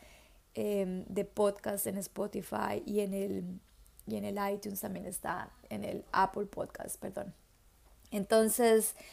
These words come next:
bueno, una vez dicho esto, pues es bonito como invitarte a recapitular donde quiera que estés y desde allí, desde donde estás, en esa aceptación, en esa calma, en esa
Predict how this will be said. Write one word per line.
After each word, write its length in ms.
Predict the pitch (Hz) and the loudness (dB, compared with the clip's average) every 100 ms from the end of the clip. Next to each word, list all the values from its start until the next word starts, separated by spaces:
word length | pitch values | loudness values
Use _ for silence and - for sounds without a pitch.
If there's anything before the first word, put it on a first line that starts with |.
| - - - | -20 -20 -8
bueno, 180 | - 208 | 0 2
una 160 | 196 196 | 8 10
vez 160 | 208 | 10
dicho 300 | 202 202 233 | 8 2 4
esto, 380 | 220 226 233 269 | 6 6 4 2
pues 320 | 240 233 - - | 4 2 0 -2
es 240 | - 196 | -2 0
bonito 600 | 196 202 208 - 208 202 - | 2 2 0 2 0 0 -2
como 220 | 202 202 | -2 0
invitarte 640 | 196 190 190 190 196 208 - | -2 0 2 2 2 0 2
a 100 | 202 | 2
recapitular 880 | 202 196 196 - 196 202 202 208 226 | 0 -2 -2 -4 -6 -4 2 4 4
donde 240 | 208 196 | 0 -2
quiera 240 | - 196 | -2 -2
que 140 | 190 190 | -2 -4
estés 500 | - 220 247 262 - | 0 2 2 2 -2
y 180 | 226 247 | 0 4
desde 320 | 262 247 233 | 6 6 6
allí, 380 | 214 214 285 320 - - | 4 4 0 0 -8 -2
desde 380 | 208 190 202 196 | -2 2 2 4
donde 200 | 190 190 | 2 -2
estás, 500 | - - 214 220 - | 0 2 4 2 0
en 160 | 214 202 | -2 -2
esa 140 | 202 | -2
aceptación, 1040 | 202 208 - 190 - 208 208 220 220 220 - | -2 -2 0 0 0 4 6 6 4 2 -2
en 180 | 208 190 | -6 -4
esa 800 | 190 - 208 208 196 196 190 190 | -4 -2 -2 0 0 2 0 -2
calma, 800 | - 202 208 208 202 190 190 185 | 6 10 10 8 4 2 2 0
en 180 | 202 185 | -4 -2
esa 680 | 185 180 208 196 190 190 | -2 -2 0 0 0 -2